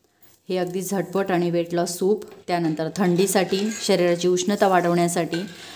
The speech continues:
आपण थंडी आल्यानंतर वेगवेगळे पदार्थ, उष्णता वाढवण्यासाठी खात असतो, तीळ, गूळ, खोबरं अशा पद्धतीने. तर, अ, त्यातला हा एक प्रकार आहे. अ, मी बऱ्याच प्रकारचे सूप टाकलेले आहेत. नागलीचं सूप देखील टाकलेलं आहे.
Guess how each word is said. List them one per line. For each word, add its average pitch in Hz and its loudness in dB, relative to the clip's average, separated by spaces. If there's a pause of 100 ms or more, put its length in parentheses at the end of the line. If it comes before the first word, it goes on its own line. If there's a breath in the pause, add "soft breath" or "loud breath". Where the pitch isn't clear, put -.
(140)
आपण 180 2
थंडी 180 4
आल्यानंतर 175 6
वेगवेगळे 170 4
पदार्थ, 170 2 (520)
उष्णता 180 2
वाढवण्यासाठी 170 4
खात 175 -2
असतो, 175 -4
तीळ, 180 0
गूळ, 170 2 (540 loud breath)
खोबरं 170 -2 (640 loud breath)
अशा 180 -8
पद्धतीने. 175 -6 (340)
तर, 180 -2
अ, 175 -6
त्यातला 180 -2
हा 185 -4
एक 175 -2
प्रकार 175 0
आहे. 165 -4 (240)
अ, 175 -4
मी 180 -2
बऱ्याच 180 -2
प्रकारचे 175 -4
सूप 185 -4
टाकलेले 175 2
आहेत. 170 0
नागलीचं 180 2
सूप 180 0
देखील 180 0
टाकलेलं 175 0
आहे. 170 -2